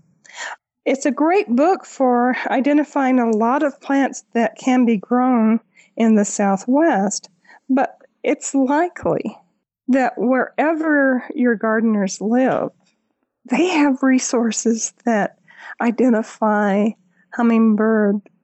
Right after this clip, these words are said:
plants that would grow in their gardens.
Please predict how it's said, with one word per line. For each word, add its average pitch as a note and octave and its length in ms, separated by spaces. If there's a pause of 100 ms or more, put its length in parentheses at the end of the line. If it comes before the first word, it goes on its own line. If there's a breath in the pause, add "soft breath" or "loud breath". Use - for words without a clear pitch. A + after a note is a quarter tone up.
(140)
plants - 640 (1300)
that G#3+ 280
would A3+ 460 (580)
grow G#3+ 280
in A#3 100
their F#3+ 120
gardens. A3 720